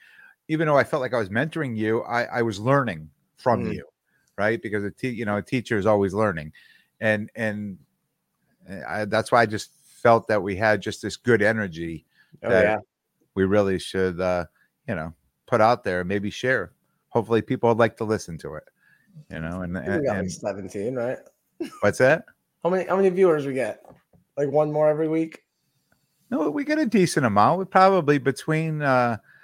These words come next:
Speaker 1: between, a-, and I don't know if this is even <laughs> proper to talk about how many viewers you get, uh, you know, but, you know,
Speaker 2: Mm-hmm.
Speaker 1: between, uh, YouTube and, and, and,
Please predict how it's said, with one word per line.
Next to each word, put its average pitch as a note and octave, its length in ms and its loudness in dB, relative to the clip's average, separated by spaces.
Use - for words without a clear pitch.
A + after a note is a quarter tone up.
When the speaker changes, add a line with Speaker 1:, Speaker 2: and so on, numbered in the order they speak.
Speaker 1:
between, C3 640 -2
a-, G2 200 -6
and A#2 180 -2
I A#2 100 4
don't A2+ 140 0
know G#2+ 180 2
if F#2+ 120 -2
this A#2+ 180 -8
is G#2 140 -4
even G2 540 -2
<laughs> A2+ 140 -6
proper B2 400 4
to F#2+ 80 0
talk G#2 300 0
about F#2+ 180 -2
how G2 60 -4
many F#2+ 220 -2
viewers G#2 440 0
you F#2+ 120 -8
get, F#2 260 -6
uh, F#2 340 -6
you G2+ 120 -8
know, F#2 180 -6
but, F#2+ 320 -6
you A2+ 80 -4
know, G#2 140 4
Speaker 2:
Mm-hmm. F#2 60 0
Speaker 1:
between, A2+ 520 -2
uh, A2 80 4
YouTube B2+ 840 0
and, A2 240 0
and, G2 400 -6
and, F#2 480 -8